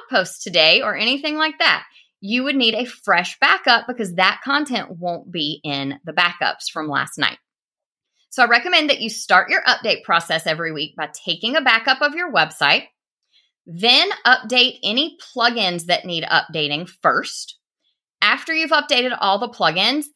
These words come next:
take a minute to check your site, click around to a few different places, and make sure everything looks good. If that looks great, then go back to your update list and update any themes that need to be updated. Again, after the update process,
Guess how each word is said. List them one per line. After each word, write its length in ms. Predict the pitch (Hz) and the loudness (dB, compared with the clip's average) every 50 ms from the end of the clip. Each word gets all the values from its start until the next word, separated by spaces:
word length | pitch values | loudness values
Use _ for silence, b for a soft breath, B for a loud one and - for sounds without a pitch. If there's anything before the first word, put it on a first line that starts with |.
| _ _ _ _ _ - | _ _ _ _ _ -16
take 300 | - - 240 247 240 240 | -4 2 2 2 2 2
a 60 | 370 | 0
minute 320 | 349 330 302 302 285 - | -2 0 0 0 0 -2
to 300 | - - 269 226 208 202 | -6 -8 -8 -6 -6 -6
check 360 | 196 - - - 175 175 - - | -6 -2 0 0 0 0 -2 -6
your 80 | 349 | -8
site, 400 | - - 311 269 254 247 - - | -4 0 2 4 4 2 0 -4
click 260 | - - 208 208 208 | -10 -8 -8 -6 -2
around 340 | - 262 269 262 262 262 262 | -2 0 2 4 4 4 4
to 100 | 262 285 | 2 -4
a 80 | 269 262 | -6 -6
few 180 | - 240 233 | -6 -6 -4
different 340 | 220 233 233 294 269 - - | -4 -4 -4 -4 -6 -8 -6
places, 380 | - 240 220 214 220 226 214 214 | -4 -4 -4 -2 -4 -6 -6 -6
and 300 | - 208 202 196 190 185 | -6 -8 -8 -6 -4 -2
make 220 | 185 190 196 - | -2 -2 -2 -2
sure 200 | - - 269 254 - | -2 0 0 2 2
everything 480 | 214 208 214 214 220 214 220 208 208 | 0 0 -2 -4 -4 -4 -4 -4 -2
looks 280 | 196 185 - - - - | -4 -4 -6 -8 -12 -10
good. 300 | 170 180 160 - - - _ _ _ _ _ _ _ _ _ _ _ _ _ _ _ _ _ | -6 -4 -4 -4 -4 -8 _ _ _ _ _ _ _ _ _ _ _ _ _ _ _ _ _
If 220 | - 196 214 - | 2 2 2 4
that 220 | - 277 294 349 - | 4 4 4 4 2
looks 240 | - 285 302 - - | 0 -2 -2 -4 -8
great, 580 | - - 196 175 165 156 165 247 - - - 175 | -12 -8 -2 2 2 4 4 2 0 -4 -6 -4
then 220 | 196 208 220 247 | -4 -2 -2 0
go 180 | 247 254 254 208 | 0 0 2 4
back 260 | 202 180 185 - - | 4 2 2 2 -2
to 100 | - 285 | -4 0
your 120 | 294 311 | 0 2
update 360 | - 196 - - 190 170 - | 2 2 0 0 -4 -6 -6
list 320 | 185 175 165 175 - - - | -6 -6 -6 -6 -8 -10 -8
and 140 | 214 208 - | -8 -6 -4
update 380 | - 185 - 190 196 190 - - | -4 -4 -4 -2 -4 -4 -4 -4
any 320 | - 220 247 285 339 349 - _ _ _ | -4 -4 -4 -4 -6 -8 -12 _ _ _
themes 440 | - 262 254 254 262 262 254 220 208 | -2 0 0 0 0 0 -2 -2 -2
that 200 | 196 185 - - | -4 -4 -4 -4
need 200 | 185 170 160 160 | -8 -8 -8 -8
to 120 | - 175 | -10 -10
be 180 | 160 156 - - 156 | -8 -8 -6 -4 -4
updated. 460 | 139 - - - 139 110 - 69 - _ _ _ _ _ _ _ _ _ _ _ _ _ _ _ _ _ _ _ - | -4 -4 -4 -4 -4 -4 -4 -6 -12 _ _ _ _ _ _ _ _ _ _ _ _ _ _ _ _ _ _ _ -2
Again, 580 | 196 220 214 254 254 226 196 185 196 208 202 _ _ - | -2 0 2 4 4 4 4 2 -2 -6 -12 _ _ 2
after 340 | 175 175 180 180 - 247 262 | 2 2 2 2 -2 -4 -2
the 120 | 254 277 | 0 2
update 420 | 254 247 247 - - 226 208 220 - | 4 4 4 4 2 0 0 0 0
process, 500 | 214 190 185 196 - 190 180 190 - | 0 0 0 0 0 0 0 0 -2